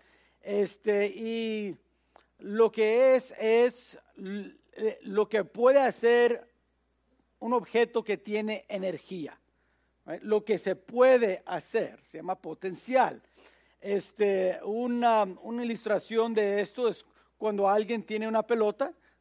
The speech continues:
así como el dibujo ahí enseña, al estar con la pelota en mano, hay potencial. Ahora, esa pelota puede rebotar, puede quebrar algo, puede,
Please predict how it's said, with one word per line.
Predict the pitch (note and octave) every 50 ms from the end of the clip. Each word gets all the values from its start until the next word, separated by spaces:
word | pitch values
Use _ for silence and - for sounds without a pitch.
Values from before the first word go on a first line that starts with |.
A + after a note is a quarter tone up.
| _
así | - D#3 - - - G3
como | - - G3+ G3+ F#3+ F#3+ F#3 F3+ F3+
el | - F#3+ F#3 F3
dibujo | F#3 F#3+ G3+ G#3+ G3 E3+ G#3+
ahí | G3 G3 F#3+ G3+
enseña, | G3+ G3 E3 - B3 B3 A3 G#3 G#3+ A3 A3+ A3+ _ _ _ _ _ _ _ _ _ _ _ _ _ _ _
al | - G#3+ A3 A3+ A3 G#3+ G#3
estar | G3+ E3+ - - A#3 B3+ C4
con | B3+ D4+ D4
la | D4 D4
pelota | D4 C#4 C4+ B3 B3 B3 B3 C4 C4
en | B3+ B3
mano, | A3 G3+ F#3 F3+ F#3+ A#3+ C4 _ _ _ _ _ _ _ _ _ _ _ _ _ _
hay | - G#3+ A3+
potencial. | A3 - C4+ C4+ C4 C4 B3 A3+ G3 C#3+ - - C4 C4 A#3 F#3 - - _ _ _ _ _ _ _ _ _ _ _
Ahora, | - G#3+ G3+ G3 G#3+
esa | G#3 - B3+
pelota | A#3+ - A3+ A3 A3+ A3 A#3 A3+
puede | - A3 G#3+
rebotar, | G3+ F#3+ G3+ F#3+ F3+ D#3+ - _ G#3+ A#3 C4 C#4 C4 -
puede | - G#3+ A3 A3 A3 A3 G3+ F#3 D#3 D#3+ - - _ _ _ _ _ _ _ _ _ _
quebrar | - G#3 F#3 F#3+ A3 A#3 A3+ A3+
algo, | B3 C4+ C#4 C#4+ A3+ C#4 C4+ - C#4
puede, | - A3 A3 A#3 A#3 A#3 A#3 A3+ F#3